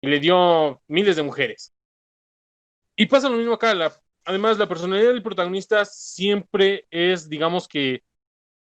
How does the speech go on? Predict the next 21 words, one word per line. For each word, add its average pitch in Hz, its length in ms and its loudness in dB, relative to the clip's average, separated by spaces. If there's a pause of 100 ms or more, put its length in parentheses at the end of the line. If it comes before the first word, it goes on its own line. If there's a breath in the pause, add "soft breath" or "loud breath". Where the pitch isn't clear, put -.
(460)
él 214 200 4
no 320 120 2
siente, 226 580 0
no 175 160 -6
se 240 140 -8
siente 220 300 -4
mal, 151 280 -2
o 214 40 -4
sea, 196 140 -2
no 190 100 -2
tiene 214 180 -6
un 233 60 -6
conflicto 180 580 -4
interno 190 500 0
sobre 160 260 -4
lo 143 140 -6
que 160 100 -4
hace 170 200 -6
cuando 143 260 -8
se 135 100 -8
va 156 240 -2